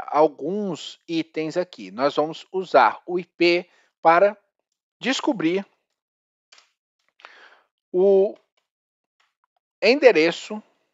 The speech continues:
do nosso, deixa eu abrir aquele terminal maior, endereço do nosso, é, endereço de rede do nosso servidor. Então, vou usar I P address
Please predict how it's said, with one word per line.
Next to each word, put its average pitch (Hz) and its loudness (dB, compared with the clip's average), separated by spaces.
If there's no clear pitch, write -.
do 160 -6
nosso, 143 0
deixa 123 -18
eu 117 -16
abrir 107 -16
aquele 104 -16
terminal 196 -14
maior, - -10
endereço 170 -4
do 202 -6
nosso, 156 -2
é, 123 2
endereço 123 -6
de 113 -18
rede 143 0
do 127 -8
nosso 127 -4
servidor. 135 -6
Então, 117 -14
vou 120 -14
usar 117 -10
I 156 -12
P - -2
address 170 6